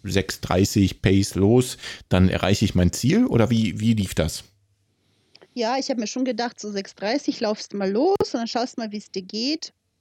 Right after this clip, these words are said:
Speaker 2: Und, ähm, ansonsten wollte ich eigentlich nicht die ganze Zeit auf die Uhr schauen und mich verrückt machen. Eher so nach <laughs> Gefühl.
Speaker 1: Sehr gut. Sehr gut. Äh, so werden Champions geboren.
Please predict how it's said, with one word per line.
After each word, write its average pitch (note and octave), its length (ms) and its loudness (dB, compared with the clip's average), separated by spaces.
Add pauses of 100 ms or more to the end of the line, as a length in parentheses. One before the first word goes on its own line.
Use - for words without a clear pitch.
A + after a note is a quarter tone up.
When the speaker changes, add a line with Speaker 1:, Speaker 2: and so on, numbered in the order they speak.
(440)
Speaker 2:
Und, B3 480 2 (120)
ähm, A#3 460 2 (600)
ansonsten A3 460 0
wollte A#3+ 200 0
ich F#3+ 120 -6
eigentlich A3 280 -4
nicht B3+ 240 0
die G#3+ 60 -8
ganze A3 300 -2
Zeit A#3+ 300 -4
auf G3 100 -8
die G3+ 160 -12
Uhr B3 160 -2
schauen B3 280 -4
und A#3 100 -2
mich A3 180 -4
verrückt A#3 360 -8
machen. A3 320 -6 (340)
Eher C#4 180 4
so - 160 0
nach D#4 260 2
<laughs> - 0 -
Gefühl. F4 540 2 (1120)
Speaker 1:
Sehr G2+ 200 2
gut. G#2 280 4 (460)
Sehr G#2 140 2
gut. F#2+ 360 0 (480)
Äh, F2+ 400 4
so G#2+ 200 2
werden A#2 260 4
Champions C3 420 4
geboren. E2 440 4